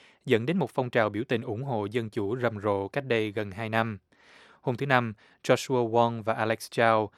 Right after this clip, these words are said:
bị tuyên phạm tội tham gia một cuộc tụ tập bất hợp pháp, trong khi Nathan Law bị tuyên phạm tội kích động những người khác tham gia.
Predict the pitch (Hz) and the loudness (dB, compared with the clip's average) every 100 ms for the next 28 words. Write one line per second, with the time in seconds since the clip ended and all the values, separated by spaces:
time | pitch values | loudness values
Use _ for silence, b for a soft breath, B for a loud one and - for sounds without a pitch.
0 | b - 117 - 135 123 - 107 107 104 | b -2 0 2 0 0 -2 -2 0 -2
1 | 101 127 120 113 113 110 104 - 104 113 | -2 -4 -4 0 2 2 -4 -8 -6 -6
2 | 104 107 - 135 190 110 - 127 190 b | -4 -4 -4 -6 -4 -4 2 2 2 b
3 | b b - 127 - 131 120 117 117 120 | b b -2 -2 -2 -2 -2 0 -2 -2
4 | 117 113 110 110 104 101 - 123 117 - | 2 4 4 2 -2 -4 -2 0 0 -4
5 | 104 107 101 101 202 165 113 101 107 117 | -4 -4 -4 -4 -8 -4 -4 -2 -8 -6
6 | 113 - 127 - 117 107 107 104 | -6 -4 -6 -6 -4 2 4 2